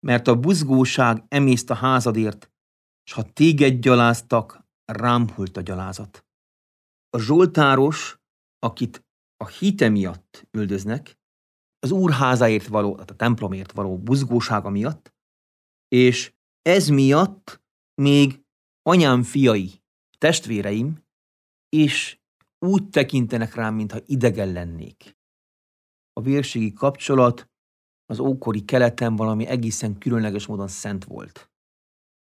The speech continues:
De ezen a ponton látszódik meg, hogy a zsoltáros sokkal inkább Istenhez tartozik, mint bárki máshoz. Ezt érzik a rokonságai is, testvérei is, és ez miatt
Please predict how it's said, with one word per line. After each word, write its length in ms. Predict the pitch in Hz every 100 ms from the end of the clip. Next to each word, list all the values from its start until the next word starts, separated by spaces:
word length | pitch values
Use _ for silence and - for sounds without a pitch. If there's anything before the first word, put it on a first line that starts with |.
| _ -
De 400 | 123 120 - _ _ _
ezen 360 | 151 180 160 131
a 140 | 127
ponton 520 | - 151 143 135 120
látszódik 600 | 127 147 147 - 104 107
meg, 180 | 123 127
hogy 380 | - 117 101 _ _ _
a 140 | 120
zsoltáros 880 | 110 143 156 151 135 135 135 - - _ _ _ _ _ _ _ _ _ _ _
sokkal 340 | - 151 - 113
inkább 360 | 110 101 95 -
Istenhez 560 | 131 - 120 110 117
tartozik, 640 | - 117 - 123 151 - _ _ _ _ _ _ _
mint 180 | 110 104
bárki 380 | 117 110 92 101
máshoz. 640 | 98 90 - - - _ _ _ _ _ -
Ezt 240 | 127 - -
érzik 720 | 180 160 120 107 95 - _ _ _ -
a 80 | 120
rokonságai 880 | 185 196 175 147 143 127 117 110 101
is, 280 | 101 - -
testvérei 680 | 165 180 147 131 123 113 110
is, 160 | -
és 340 | _ - _ 143
ez 120 | 135
miatt 380 | 135 131 -